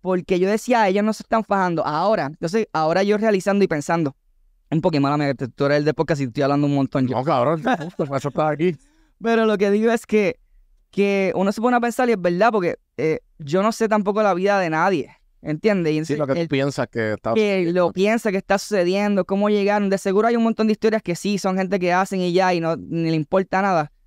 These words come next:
Speaker 1: pero tampoco sé qué es lo que hay detrás. El punto es que yo tenía que decir, "Oh, pues, loco, pues, que no te importe, ¿sabes? Si ellos son exitosos, pues, loco, que sean exitosos. Si son millonarios, que sean millonarios. Brega contigo". ¿Entiendes? Como que deja de estar pensando en los demás y mírate a ti.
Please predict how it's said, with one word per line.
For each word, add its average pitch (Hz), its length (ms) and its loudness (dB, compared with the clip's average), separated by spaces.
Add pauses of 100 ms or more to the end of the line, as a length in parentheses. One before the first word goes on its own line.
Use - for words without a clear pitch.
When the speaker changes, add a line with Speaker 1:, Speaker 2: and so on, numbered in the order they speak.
(220)
Speaker 1:
pero 160 180 0
tampoco 160 380 0
sé 185 240 0
qué 175 120 -2
es 170 60 0
lo 170 120 2
que 180 160 0
hay 180 100 2
detrás. 175 320 0
El 143 120 -4
punto 175 260 -2
es 214 120 -2
que 160 260 -4 (120)
yo 147 140 -6
tenía 185 200 0
que 190 100 -2
decir, 196 340 0
"Oh, 147 80 -2 (240)
pues, 165 100 0
loco, 220 220 2
pues, 175 200 2 (240)
que 165 120 -2
no 151 240 0
te 185 60 -2
importe, 208 520 -2
¿sabes? 175 300 0
Si 160 120 -2
ellos 175 200 0
son 202 100 -2
exitosos, 214 400 0
pues, 226 100 -2
loco, 214 200 0
que - 40 -16
sean 196 180 0
exitosos. 208 440 0
Si 208 120 -2
son 196 180 -2
millonarios, 233 360 0
que 220 100 -2
sean 202 180 0
millonarios. 226 460 2 (360)
Brega 180 260 0
contigo". 214 520 0 (440)
¿Entiendes? 196 300 0
Como 156 200 -2
que 151 100 0
deja 160 140 0
de 202 40 2
estar 220 220 -2
pensando 220 440 -2
en 214 80 0
los 214 100 2
demás 196 360 0 (420)
y 170 200 0
mírate 151 320 2
a 160 60 4
ti. 190 280 2